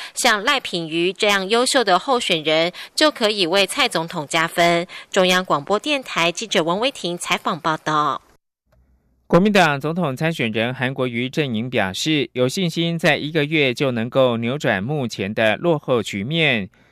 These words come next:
Speaker 2: 预估十一月中选情会跟蔡英文总统黄金交叉。国民党主席吴敦义今天回应媒体的询问时表示，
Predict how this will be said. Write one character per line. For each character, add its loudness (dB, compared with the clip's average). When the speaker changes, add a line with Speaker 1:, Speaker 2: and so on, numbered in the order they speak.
Speaker 2:
预 2
估 2
十 -4
一 -6
月 2
中 2
选 -2
情 -6
会 -2
跟 -2
蔡 -2
英 -2
文 -2
总 -2
统 -4
黄 0
金 -4
交 2
叉。 0
国 2
民 6
党 4
主 0
席 -4
吴 -6
敦 -2
义 -2
今 -6
天 -2
回 -2
应 -4
媒 -2
体 -10
的 -2
询 -4
问 -4
时 -6
表 -4
示， 0